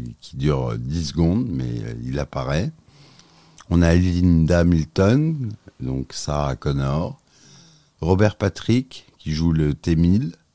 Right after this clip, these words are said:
Voilà, vous le connaissez tous maintenant. Euh, il est devenu, euh, mainstream, comme on dit. Euh,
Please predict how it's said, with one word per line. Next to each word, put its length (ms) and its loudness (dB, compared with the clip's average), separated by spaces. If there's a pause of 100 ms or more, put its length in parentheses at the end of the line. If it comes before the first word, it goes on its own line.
(1080)
Voilà, 300 -4
vous 240 -4
le 80 -10
connaissez 480 -4
tous 420 -10
maintenant. 640 -8
Euh, 140 -10 (560)
il 80 -6
est 140 -6
devenu, 460 -4
euh, 320 -8 (560)
mainstream, 720 -2
comme 260 -2
on 60 -2
dit. 320 -4 (2500)
Euh, 720 -2